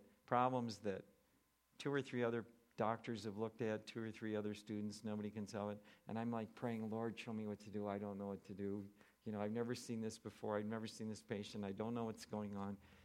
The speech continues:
And he'll show me exactly what to do. He showed me, it's like, "Okay, the problem is that the acrylic's too high, but only in the back.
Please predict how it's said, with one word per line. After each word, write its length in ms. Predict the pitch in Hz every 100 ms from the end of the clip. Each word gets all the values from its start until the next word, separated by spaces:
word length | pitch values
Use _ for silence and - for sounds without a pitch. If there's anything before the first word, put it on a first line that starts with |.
| -
And 180 | 110 113
he'll 160 | 123 127
show 340 | - 160 175
me 180 | 165 131
exactly 640 | 110 - 123 123 127 110 107
what 200 | 104 -
to 120 | -
do. 300 | 101 101 90 82 - - - - - - - - - -
He 100 | 117
showed 320 | - 143 147
me, 240 | 113 98 - - - _
it's 220 | 113 -
like, 240 | 123 107 -
"Okay, 400 | 120 127 104 98 - _ _ _ -
the 100 | 120
problem 540 | - 147 160 147 117
is 240 | 110 98
that 220 | 104 98 -
the 100 | 104
acrylic's 540 | - 160 151 143 -
too 160 | 123 110
high, 340 | 113 110 107 - -
but 140 | 107 80
only 320 | 110 123 127
in 80 | 117
the 80 | 104
back. 380 | 101 98 -